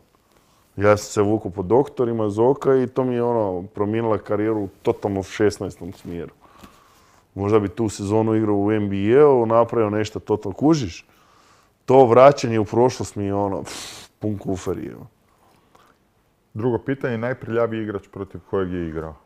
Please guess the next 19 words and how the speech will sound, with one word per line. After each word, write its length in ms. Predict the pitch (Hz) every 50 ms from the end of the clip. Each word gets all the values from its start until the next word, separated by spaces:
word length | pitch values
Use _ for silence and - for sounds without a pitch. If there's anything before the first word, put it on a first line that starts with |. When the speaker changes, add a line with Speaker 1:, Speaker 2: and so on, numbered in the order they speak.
| _ _ _ _ _ _ _ _ _ _ _ _ - - - - - - - _ -
Speaker 1:
Pa 160 | - - 92
ima 260 | 98 98 90 76 65
ih 100 | 76 98
ko 200 | - - - 90
blata. 440 | 85 - 80 78 71 73 - - - - _ _ _ - - -
Speaker 2:
<laughs> 360 | - 214 - - 190 139 -
Čekaj, 260 | 175 170 123 147 131
ozbiljno. 560 | 107 110 117 104 123 127 98 107 107 92 95 90 - - _ _ _ _ _ -
Speaker 1:
Da. 680 | - 90 90 90 101 95 92 90 82 73 65 52 50 50 50 - - - - _ _ _ _ _ _ _ _ _ -
Reyes, 720 | - 90 90 95 101 104 104 101 92 82 78 80 - -
njega 240 | 92 90 90 90 87
na 120 | 87 87 85
oči 400 | 85 87 - - - - - 80
ne 80 | 80 -
mogu 280 | 71 67 60 - -
vidjeti. 280 | - - - - - - -
Zaštićen 840 | 92 90 95 98 95 101 101 - - - 107 92 87 - 87 85
od 160 | 85 87 -
sudaca. 680 | - - - 92 87 82 80 76 62 - _ - - -